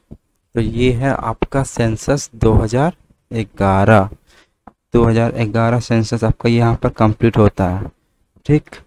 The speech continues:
यदि वीडियो को आपको अच्छा लगे तो वीडियो को share करें, Share करना ना भूलें। Share करते हैं तब मुझे motivate मिलती है।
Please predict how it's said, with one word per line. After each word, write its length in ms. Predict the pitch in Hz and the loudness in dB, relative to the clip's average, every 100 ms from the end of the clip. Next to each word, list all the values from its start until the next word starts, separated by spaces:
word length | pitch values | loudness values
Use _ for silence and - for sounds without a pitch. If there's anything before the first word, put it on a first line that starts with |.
| - | -8
यदि 260 | 117 113 120 | -4 0 2
वीडियो 480 | 113 113 113 131 131 | 4 4 8 8 8
को 160 | 131 | 6
आपको 280 | 117 - 113 | 6 6 2
अच्छा 300 | 113 - 135 | 2 2 2
लगे 280 | 120 113 107 | 4 2 0
तो 180 | - 107 113 | 2 2 4
वीडियो 300 | 110 120 127 | 4 6 6
को 140 | 117 | 4
share 440 | - - 113 117 | 0 2 4 4
करें, 380 | - 110 104 104 - - - - | 2 -2 -2 -4 -12 -20 -20 -16
Share 320 | - - 120 117 | -6 2 2 4
करना 480 | 123 120 123 139 139 | 2 2 2 0 -2
ना 260 | 113 107 107 | -2 4 4
भूलें। 500 | 101 101 101 98 104 - _ _ _ _ _ _ _ | 6 6 4 2 -2 -12 _ _ _ _ _ _ _
Share 360 | - 120 120 123 | -4 2 2 2
करते 360 | - 120 - 127 | 0 -2 0 0
हैं 100 | 120 | 0
तब 220 | 120 113 | 0 0
मुझे 300 | 110 107 117 | 2 0 0
motivate 600 | 113 113 110 113 110 - | 2 2 2 2 0 -2
मिलती 360 | 107 101 104 | -2 -2 -2
है। 100 | 104 | -2